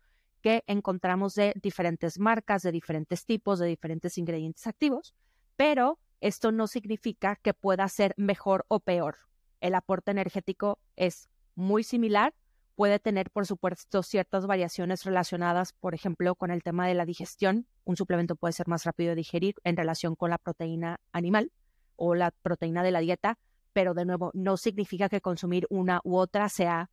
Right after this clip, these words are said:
más efectiva. Creo que eso también tiende a ser como un mito muy frecuente dentro de las personas físicamente activas,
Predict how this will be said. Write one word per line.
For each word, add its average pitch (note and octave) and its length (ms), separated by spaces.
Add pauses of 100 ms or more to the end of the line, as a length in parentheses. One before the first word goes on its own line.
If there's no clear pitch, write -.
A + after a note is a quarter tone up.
(120)
más F3 320
efectiva. E3+ 500
Creo E3 220
que - 80
eso F3 160
también E3 540
tiende F3 280
a E3 60
ser E3+ 180
como E3+ 300
un E3+ 160
mito F3 240
muy E3+ 160
frecuente F3 500
dentro F3+ 260
de E3 60
las E3 140
personas D#3+ 380
físicamente E3 500
activas, G3+ 400